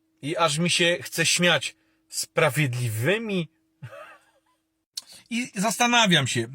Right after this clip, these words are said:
czy w tych niektórych sądach to po prostu konkretne osoby mają jakiś patent naprawdę? Czy to jest kwestia korupcji?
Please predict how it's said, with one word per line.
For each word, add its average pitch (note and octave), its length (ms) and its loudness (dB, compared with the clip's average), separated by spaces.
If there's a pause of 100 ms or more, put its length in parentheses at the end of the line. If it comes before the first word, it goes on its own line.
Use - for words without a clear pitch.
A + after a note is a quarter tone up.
czy F#3+ 160 0
w E3+ 40 -6
tych G3 180 -2
niektórych G#3 380 -2
sądach F#3 480 4
to D#3+ 320 2 (400)
po F3+ 100 -4
prostu F#3 320 0
konkretne F#3+ 500 2
osoby F3+ 360 4
mają E3+ 500 6 (600)
jakiś D#3 300 -2
patent E3 680 0 (360)
naprawdę? G#3 840 2 (580)
Czy E3 540 4 (440)
to D#3+ 160 2
jest D#3 200 2
kwestia D3 640 0 (220)
korupcji? F3+ 840 2